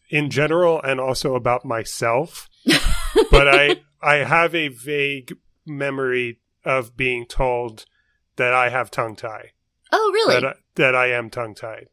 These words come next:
Speaker 1: Yeah.
Speaker 2: Okay, so if you stick your tongue up
Speaker 1: I can't.
Speaker 2: as hi-,
Speaker 1: I
Speaker 2: you can't at all?
Speaker 1: Yeah, I, I, like, physically, like,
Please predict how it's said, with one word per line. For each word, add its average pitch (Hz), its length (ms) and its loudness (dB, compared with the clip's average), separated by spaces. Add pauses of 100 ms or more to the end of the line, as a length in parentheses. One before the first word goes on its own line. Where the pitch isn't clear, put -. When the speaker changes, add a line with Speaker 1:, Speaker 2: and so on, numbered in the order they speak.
Speaker 1:
Yeah. 104 220 -10 (140)
Speaker 2:
Okay, 233 260 2
so 220 320 0 (180)
if 254 180 -2
you 240 140 -8
stick 269 280 -8
your 302 140 -6
tongue 220 380 -4
up - 260 -2 (1600)
Speaker 1:
I 143 100 0
can't. 139 220 -2
Speaker 2:
as 113 80 2
hi-, 220 160 0 (200)
Speaker 1:
I 127 200 -8
Speaker 2:
you 240 140 0
can't 262 240 4
at 233 100 4
all? 262 360 4 (400)
Speaker 1:
Yeah, 139 180 4
I, 147 480 0
I, 156 40 -2
like, 151 280 -4
physically, 147 580 -8
like, 120 260 -8